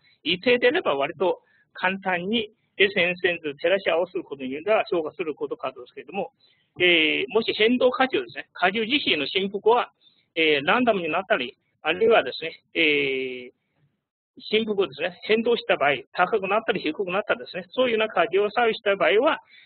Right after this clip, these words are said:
もう、えー、評価ですね、割と、お、負担になりますので、これは通常先ほど申し上げたエッセン方、あるいは有事の方ですね、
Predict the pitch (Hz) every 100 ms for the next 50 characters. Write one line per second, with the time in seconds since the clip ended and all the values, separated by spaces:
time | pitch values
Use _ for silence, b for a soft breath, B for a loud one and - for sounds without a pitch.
0 | b - 185 139 - 160 143 135 139 -
1 | - 190 131 - - 185 - 156 156 214
2 | 165 156 135 - 160 156 147 139 143 160
3 | - 127 127 226 _ _ _ 170 185 -
4 | 180 185 180 170 147 175 180 156 170 170
5 | 165 180 185 202 196 175 165 151 180 _
6 | _ _ _ _ _ 185 151 - 151 190
7 | 151 196 202 - 156 160 151 127 - 208